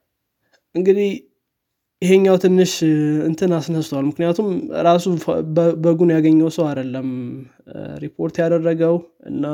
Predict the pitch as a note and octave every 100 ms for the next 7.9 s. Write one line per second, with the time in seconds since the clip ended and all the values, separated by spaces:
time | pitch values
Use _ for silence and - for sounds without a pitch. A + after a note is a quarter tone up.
0 | D3+ D3 D3+ D3+ D3 C#3+ D#3 C#3 D3+ C#3
1 | C#3+ E3+ E3 C3+ C3+ C#3 D3 - _ _
2 | _ - D#3+ D#3 D3+ D3 _ - D3 D3
3 | D#3+ D#3 - - D3 D3 C#3+ C#3 - -
4 | D3+ D3+ D3+ D3+ D#3 D#3 D#3 D#3+ D#3 -
5 | D3+ D3 D#3+ D#3 D3 C#3 C#3 C3+ C#3 C3
6 | C3 D#3 D#3 D3+ D3+ D3 D3 C#3 C#3 C#3+
7 | _ _ _ - - - B1+ D2